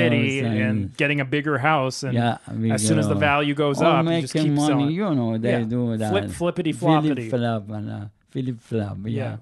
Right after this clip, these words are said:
Speaker 1: we're the only ones that are
Speaker 2: That's good. You, uh, that's, uh, you told me about you went to Toronto.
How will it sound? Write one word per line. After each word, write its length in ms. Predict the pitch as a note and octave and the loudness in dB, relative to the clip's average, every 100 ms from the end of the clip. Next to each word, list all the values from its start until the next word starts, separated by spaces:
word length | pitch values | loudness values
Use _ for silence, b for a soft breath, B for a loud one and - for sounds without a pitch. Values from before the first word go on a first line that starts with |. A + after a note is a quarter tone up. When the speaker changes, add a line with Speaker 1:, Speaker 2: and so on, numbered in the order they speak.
| A#2+ | -10
Speaker 1:
we're 240 | B2 D#3 E3 | -4 -2 0
the 140 | E3 | 0
only 200 | D#3 D#3 | -2 -2
ones 280 | D3 C#3 C3+ | -2 -4 -2
that 100 | C3+ | 0
are 40 | D3+ G#3 | 2 4
Speaker 2:
That's 180 | G3+ G#3 | 2 -2
good. 340 | A3+ A#3+ A#3+ | -2 0 0
You, 200 | D3 D3 C#3+ B2+ - - | 2 2 4 2 0 -4
uh, 320 | A#2 A#2 A2 B2+ B2 A2 D3 | -4 -4 -4 -4 -6 -8 -6
that's, 340 | D3 F#3+ E3 D#3 | -6 -6 -6 -2
uh, 280 | D3+ C#3+ C#3 C#3 | 0 0 0 0
you 120 | D#3+ | -2
told 260 | D#3 D3+ D#3 | 0 2 4
me 220 | D3+ D3+ | 4 4
about 400 | C#3 C3 C#3 C3 | 4 2 2 0
you 300 | B2+ B2+ C3 | 2 4 4
went 340 | B2 C3+ C3+ - | 4 2 2 0
to 240 | C3 B2 - | -2 -2 -6
Toronto. 640 | B2+ C3 D3 D3+ D3 C#3 | -2 0 2 4 4 2